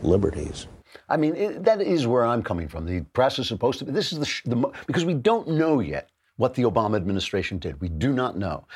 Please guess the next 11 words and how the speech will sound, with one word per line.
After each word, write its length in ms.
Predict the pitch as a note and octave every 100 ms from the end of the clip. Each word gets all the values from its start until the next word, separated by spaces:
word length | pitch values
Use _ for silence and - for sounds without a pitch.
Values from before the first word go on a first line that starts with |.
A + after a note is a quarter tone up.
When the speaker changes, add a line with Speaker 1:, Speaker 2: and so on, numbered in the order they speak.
| -
Speaker 2:
And 80 | F2+
so 120 | A#2
it's 120 | G2+
entirely 600 | G#2 - - C#3+ D3+ C#3
possible 580 | G#2+ A2 G2+ G2 F#2+ F#2 - -
that 260 | F#2+ G2+ G2+
they 380 | - A2 G2+ F#2+ F2+ - - D3 - D3+ C3+
did 160 | F#2+ A#2+
s-, 160 | - -
some 400 | - - B3+ F#3
things, 480 | - A2 G#2 F#2 -